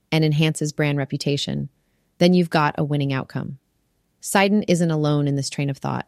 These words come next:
Many successful companies today are adopting an outcome-oriented mindset.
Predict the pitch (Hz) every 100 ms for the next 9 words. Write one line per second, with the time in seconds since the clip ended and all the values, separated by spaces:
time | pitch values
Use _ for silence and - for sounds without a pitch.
0 | _ _ _ _ _ _ 180 214 220 226
1 | - 175 - 180 160 151 156 156 - 151
2 | 156 151 - 151 147 151 151 156 151 147
3 | 151 - 156 147 151 151 147 143 147 147
4 | 143 139 - -